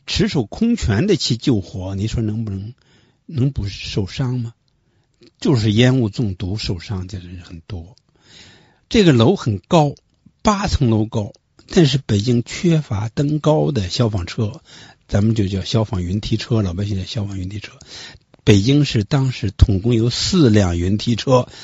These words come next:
还坏了一辆。当时北京的总共消防蹦布车不到一百辆，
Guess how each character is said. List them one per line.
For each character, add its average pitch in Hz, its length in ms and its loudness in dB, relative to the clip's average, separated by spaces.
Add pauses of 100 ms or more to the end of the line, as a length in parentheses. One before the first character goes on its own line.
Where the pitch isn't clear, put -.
(160)
还 - 240 -4
坏 107 260 -2
了 85 80 -8
一 87 140 -8
辆。 95 160 -12 (1800)
当 214 240 10
时 214 160 6
北 110 220 4
京 147 200 8
的 123 160 8 (220)
总 110 320 8
共 160 180 8
消 185 260 8
防 101 240 2
蹦 120 280 6
布 95 100 0
车 98 240 0
不 143 160 2
到 127 160 2
一 110 160 6
百 95 200 -4
辆， 110 220 -2